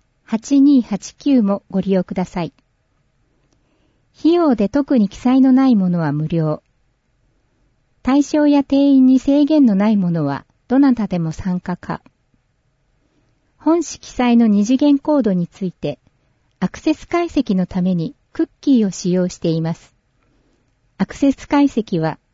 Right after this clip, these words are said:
匿名で収集しているため、個人を特定するものではありません。この機能は、クッキーを無効にすることで収集を拒否することができます。市の情報をもっと知りたい。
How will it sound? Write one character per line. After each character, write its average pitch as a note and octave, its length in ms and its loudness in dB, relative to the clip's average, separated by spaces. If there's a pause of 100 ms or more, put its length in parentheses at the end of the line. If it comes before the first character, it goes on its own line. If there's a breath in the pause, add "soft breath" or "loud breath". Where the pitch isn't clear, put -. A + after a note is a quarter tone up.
(120)
匿 C4 240 -2
名 C#4+ 220 4
で C#4+ 120 0
収 C4 220 -4
集 C4 240 -4
し - 120 -18
て A#3+ 100 -2
い A#3 80 0
る A#3 120 -6
た A3+ 140 -4
め、 A3 240 -2 (460)
個 D4 140 -2
人 A#3+ 280 0
を E3+ 60 -6
特 - 220 -12
定 C4 180 0
す - 160 -6
る C4 100 2
も C4 120 4
の C4+ 120 4
で A3+ 120 0
は E3+ 120 0
あ D3+ 80 -2
り F3+ 100 -4
ま F#3 120 -4
せ E3+ 220 -6
ん。 - 80 -12 (1200)
こ A#3+ 120 0
の C#4 120 4
機 D#4 160 0
能 G#3+ 240 4
は、 E3 220 -4 (460)
ク D#4+ 100 -2
ッ - 100 0
キ A#3 220 2
ー F3+ 40 2
を E3+ 40 0
無 E3+ 140 -2
効 C#4 200 0
に C4+ 140 4
す C4+ 160 -2
る B3+ 100 2
こ B3 140 -2
と B3 120 -2
で E3 200 -6 (180)
収 A#3 280 -2
集 A#3+ 280 0
を A#3+ 80 0
拒 D4 160 -4
否 - 220 -14
す - 180 -6
る G3 100 -4
こ F#3 140 -6
と G3+ 100 -2
が D#3+ 100 -4
で E3 120 -6
き - 140 -12
ま D#3 140 -4
す。 - 200 -20 (1800)
市 - 180 -6
の D#4+ 140 2
情 G#3+ 260 0
報 G#3 260 0
を G3 60 0
も A#3+ 120 2
っ - 60 -2
と A#3 140 -8
知 - 180 -8
り G3 120 -4
た F#3 160 -4
い。 C#3+ 100 -8